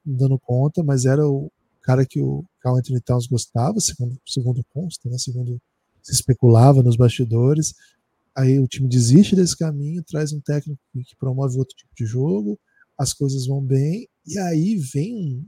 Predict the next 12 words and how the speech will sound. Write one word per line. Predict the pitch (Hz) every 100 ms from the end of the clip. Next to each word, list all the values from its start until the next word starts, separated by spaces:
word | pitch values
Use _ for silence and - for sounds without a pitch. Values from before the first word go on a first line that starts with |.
| 170
movimento | 135 135 127 127 135 123
de | 131
bastidor, | 151 139 - 123 127 165
né, | 143
um | 117
movimento | 113 113 123 123
de | 120 123 135 123 117 117 _ _ _ _ _ _ _
transferência, | - 127 - 123 117 120 151 170 -
um | 120
movimento | 117 113 127 -
de, | 117 127
primeiro, | - 165 127